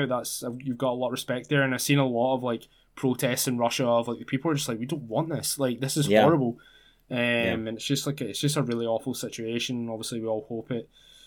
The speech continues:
Speaker 1: it ends sooner or later, and there can be, you
Speaker 2: Yeah.
Speaker 1: know, peace moving forward, and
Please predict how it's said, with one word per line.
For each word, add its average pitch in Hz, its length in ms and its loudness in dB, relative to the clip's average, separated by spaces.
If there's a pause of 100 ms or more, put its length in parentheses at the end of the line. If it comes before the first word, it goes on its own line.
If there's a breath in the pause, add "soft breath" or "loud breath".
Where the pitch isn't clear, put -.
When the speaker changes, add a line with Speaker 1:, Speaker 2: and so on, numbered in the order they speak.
(200 soft breath)
Speaker 1:
it 117 160 -6
ends 117 380 0
sooner 123 440 0
or 117 60 -4
later, 117 460 -2
and 113 160 -6
there 110 80 -4
can 123 180 -4
be, 113 460 -4 (580)
you 123 100 -4
Speaker 2:
Yeah. - 20 0
Speaker 1:
know, 110 220 -2 (360)
peace 135 340 0
moving 120 300 0
forward, 117 520 0 (280)
and 107 600 -8